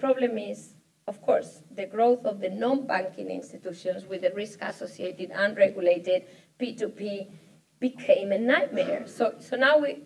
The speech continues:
they're trying to square the circle by bringing, you know, the single asset man-, uh, the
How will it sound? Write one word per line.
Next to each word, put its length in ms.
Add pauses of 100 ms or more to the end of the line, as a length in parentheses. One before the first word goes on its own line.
they're 280
trying 280
to 100 (520)
square 400
the 100
circle 420 (680)
by 240
bringing, 640
you 80
know, 80
the 100
single 400
asset 340
man-, 220 (100)
uh, 120
the 180